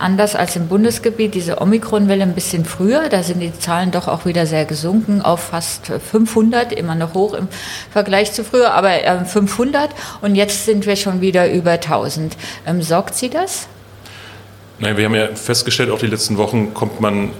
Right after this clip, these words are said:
Speaker 2: wegen oder mit Corona. Also viele unserer Krankenhausfälle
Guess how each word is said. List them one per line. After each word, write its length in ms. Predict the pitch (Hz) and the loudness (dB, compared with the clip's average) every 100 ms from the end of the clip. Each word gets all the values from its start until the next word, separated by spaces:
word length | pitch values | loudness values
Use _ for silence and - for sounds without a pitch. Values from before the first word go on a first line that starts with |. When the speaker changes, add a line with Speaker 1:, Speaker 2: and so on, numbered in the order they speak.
| - | -14
Speaker 2:
wegen 440 | 98 92 107 139 156 | -8 0 0 2 0
oder 180 | 117 104 | 2 2
mit 240 | 127 - | 0 -2
Corona. 640 | - 139 139 160 170 170 143 | -2 -2 -2 -4 -4 -6 -6
Also 300 | 104 98 101 | -4 -2 -4
viele 380 | - - 117 117 | -6 -4 -2 0
unserer 640 | 107 107 104 95 95 95 95 - | 0 0 0 0 2 0 -4 -4
Krankenhausfälle 840 | 107 110 117 107 113 107 104 101 | -2 0 0 0 0 2 0 -2